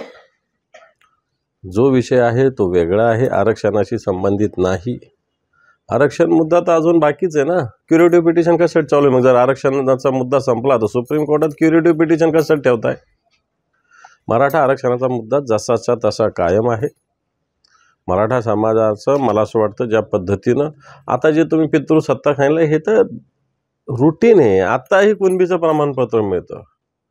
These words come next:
जर माझ्या वडिलाचं असेल, माझ्या आजोबाचं असेल, तर मला प्रमाणपत्र मिळतंच. त्याच्यात नवीन काय केलंय सरकारने?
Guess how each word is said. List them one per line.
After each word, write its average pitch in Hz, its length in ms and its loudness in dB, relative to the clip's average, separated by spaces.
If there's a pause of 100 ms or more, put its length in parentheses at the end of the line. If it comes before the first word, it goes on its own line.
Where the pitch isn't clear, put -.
(840)
जर 127 180 2
माझ्या 151 320 2
वडिलाचं 147 440 0
असेल, 120 340 0
माझ्या 131 300 2
आजोबाचं 143 300 -2
असेल, 160 160 -2
तर 170 40 -2
मला 175 200 0
प्रमाणपत्र 196 480 0
मिळतंच. 226 500 2
त्याच्यात 208 260 0
नवीन 202 280 2
काय 247 160 2
केलंय 190 260 4
सरकारने? 82 440 -4